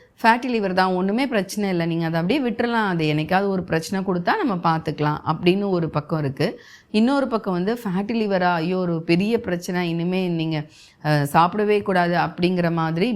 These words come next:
பயமுடுத்துற லெவலுக்கும் பிரச்சனைகள் ஒரு சிலருக்கு இருக்கு. So, ரெண்டு பே-, ரெண்டு விஷயமாவுமே வந்து, வந்து ஒரு குழப்பமான ஒரு நிலைமை தான் இருக்கு.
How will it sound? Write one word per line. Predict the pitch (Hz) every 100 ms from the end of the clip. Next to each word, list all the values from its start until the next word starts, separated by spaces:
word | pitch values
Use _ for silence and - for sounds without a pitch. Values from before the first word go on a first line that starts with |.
| 170
பயமுடுத்துற | 160 175 202 208 190 185 175
லெவலுக்கும் | 165 165 165 - 508
பிரச்சனைகள் | 370 185 175 175 170 233 277
ஒரு | - 190
சிலருக்கு | 190 165 160 160 156
இருக்கு. | 143 - - - - -
So, | 190
ரெண்டு | 170 180 214 240
பே-, | - 233 202
ரெண்டு | 156 175 202 226
விஷயமாவுமே | 220 247 233 214 202 196 202 262
வந்து, | 202 226
வந்து | 311 226
ஒரு | 247 185
குழப்பமான | 175 175 180 202 202 196 202 208
ஒரு | 185
நிலைமை | 170 160 165
தான் | 165 175
இருக்கு. | 160 147 170